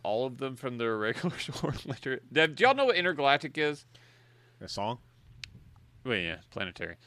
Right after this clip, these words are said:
Speaker 1: Um, I for-, even forget what station, what, uh, station. How old am I?
Speaker 2: Station.
Speaker 1: Uh, what that was on, but it, Intergalactic was a all, like, female show of this girl gets sent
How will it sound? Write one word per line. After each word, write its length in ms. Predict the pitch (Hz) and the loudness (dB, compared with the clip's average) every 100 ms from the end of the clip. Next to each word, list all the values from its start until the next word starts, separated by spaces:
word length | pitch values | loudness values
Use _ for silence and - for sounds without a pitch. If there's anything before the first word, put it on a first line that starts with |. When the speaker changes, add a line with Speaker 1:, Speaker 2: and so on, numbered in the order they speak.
| - - | -20 0
Speaker 1:
Um, 720 | 139 143 139 131 127 113 113 _ _ _ | 6 8 8 8 6 2 -6 _ _ _
I 100 | 185 | -8
for-, 140 | 220 269 | -6 -4
even 260 | 214 131 | -4 -6
forget 300 | 131 123 127 | -8 -4 -4
what 280 | 113 135 - _ _ _ _ _ _ - | -2 -2 -2 _ _ _ _ _ _ -18
station, 540 | - - 143 147 - | -8 0 0 0 -2
what, 240 | 147 151 - - | 2 2 2 -4
uh, 140 | 117 - | -8 -8
station. 500 | - - - 87 85 - - - | -12 -14 -14 -14 -16 -20 -20 -18
How 80 | 80 | -14
old 180 | 92 101 | -12 -10
am 120 | 98 | -12
I? 80 | 92 | -12
Speaker 2:
Station. 340 | - 190 156 | 2 4 6
Speaker 1:
Uh, 560 | 147 123 113 127 113 107 - - - - 131 - | 6 6 4 6 6 4 0 -10 -8 -6 -6 -2
what 320 | 131 151 - - - - - 135 | 6 6 6 0 -20 -20 -16 2
that 220 | 143 135 | 2 4
was 160 | 120 | 0
on, 400 | - 127 135 113 | 0 4 4 4
but 120 | 104 120 | 2 4
it, 140 | 143 143 | 4 2
Intergalactic 680 | 165 202 165 156 156 - 139 | 0 0 2 4 4 2 -2
was 180 | 139 120 | -2 0
a 100 | 120 104 - - | -2 -4 -10 0
all, 360 | 147 175 180 | 4 6 4
like, 300 | 151 107 - | 4 0 -2
female 600 | - - 160 160 139 120 107 | -14 -8 -4 -2 0 0 -2
show 640 | - 123 117 117 110 110 | 0 2 4 4 2 0
of 320 | - 113 110 104 - 123 - - - | 0 0 0 -4 -18 -20 -20 -14 -6
this 160 | 131 | -6
girl 220 | - 147 | 0 0
gets 220 | 139 139 - | 2 -2 -2
sent 420 | - 147 147 | -2 -2 -2